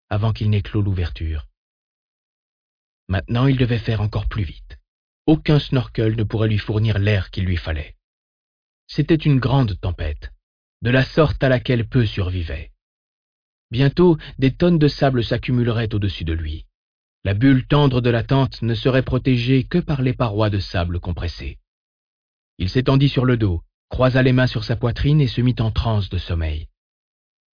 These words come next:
Ses poumons ne se gonfleraient qu'une fois par heure. Il se fiait à l'inconnu. La tempête était là. Si elle n'emportait pas la dune, exposant la tente au vent fou, il avait une chance de revoir la surface vivant.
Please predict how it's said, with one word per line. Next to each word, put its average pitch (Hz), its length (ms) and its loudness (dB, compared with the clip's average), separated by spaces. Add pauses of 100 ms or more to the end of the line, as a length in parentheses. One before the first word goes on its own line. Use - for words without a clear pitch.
(100)
Ses - 120 -6
poumons 117 320 2
ne 120 80 4
se 107 120 -2
gonfleraient 107 500 0
qu'une 98 160 -2
fois 101 180 -4
par 90 220 -4
heure. 87 260 -4 (840)
Il 85 120 -2
se 107 140 0
fiait 104 320 0
à 92 80 0
l'inconnu. 90 520 -4 (1160)
La 104 100 0
tempête 117 720 -2
était 101 220 -6
là. 78 260 -6 (1120)
Si - 160 0
elle 143 120 6
n'emportait 156 480 2
pas 117 160 -4
la 101 140 0
dune, 110 380 0 (340)
exposant 113 540 -2
la 107 140 2
tente 113 400 -2
au 98 80 -4
vent 90 240 -4
fou, 123 300 -8 (840)
il 120 100 2
avait 151 160 6
une 160 180 2
chance 165 320 0
de 151 60 2
revoir 135 340 2
la 131 100 -2
surface 123 420 -4
vivant. 95 400 -4